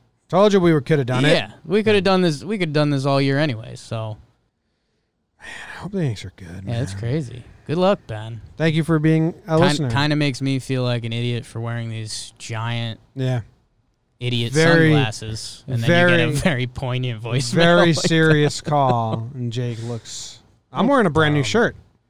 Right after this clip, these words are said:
Speaker 2: It's nice.
Speaker 1: Yeah.
Speaker 2: Is that a thing you're gonna go for now?
Speaker 1: What?
Speaker 2: I don't know. Just, like, the relaxed collared shirt.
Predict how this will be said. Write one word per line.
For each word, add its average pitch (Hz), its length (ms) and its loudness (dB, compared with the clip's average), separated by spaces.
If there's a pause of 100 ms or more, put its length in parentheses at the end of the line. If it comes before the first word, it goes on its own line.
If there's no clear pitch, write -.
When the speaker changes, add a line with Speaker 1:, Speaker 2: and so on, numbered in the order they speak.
(1400)
Speaker 2:
It's - 120 -16
nice. 320 680 0
Speaker 1:
Yeah. 120 180 -6 (100)
Speaker 2:
Is 170 140 0
that 240 180 2 (140)
a 220 120 2
thing 226 280 0
you're 220 120 0
gonna 214 160 0
go 175 220 2
for 240 280 -2
now? 262 380 -2 (520)
Speaker 1:
What? 127 240 -4 (580)
Speaker 2:
I 330 160 0
don't 381 140 2
know. 120 180 0
Just, 185 200 -2
like, 208 160 0
the 196 120 2
relaxed 185 580 0
collared 151 380 2
shirt. - 260 -12